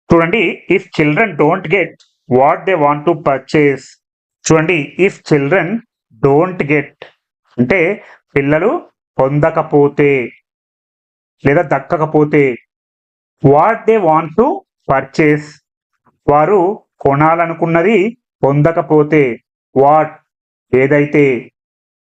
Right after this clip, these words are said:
they want to purchase కొనాలనుకుంటున్నారో అది పొందకపోతే లేదా కొనివ్వకపోతే అని కూడా అనొచ్చు. They cry for a day. They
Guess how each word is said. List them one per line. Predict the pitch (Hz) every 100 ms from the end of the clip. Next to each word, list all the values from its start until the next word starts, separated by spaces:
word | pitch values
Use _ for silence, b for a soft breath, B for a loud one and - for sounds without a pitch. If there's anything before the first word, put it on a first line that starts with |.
| _ _ _ -
they | 165 170
want | 165 165 202
to | 190
purchase | 151 147 165 151 151 - _
కొనాలనుకుంటున్నారో | 135 143 156 156 151 156 151 151 151 147 175 294 - _ _ 123
అది | 135 160 147
పొందకపోతే | 131 143 160 160 147 143 151 139 120 - _ _ _ _ _ _ _ _ _ _ _ _ _ _ -
లేదా | 139 165 254 - _ _ -
కొనివ్వకపోతే | 135 151 156 175 170 156 156 175
అని | 151 147
కూడా | 160 156
అనొచ్చు. | 147 147 127 113 - _ _ _ _ 127
They | 202 220 -
cry | 180 226 170 247 - _
for | 170 165
a | 160 135
day. | 147 147 113 - _ _ _ _ _ _ -
They | 151 156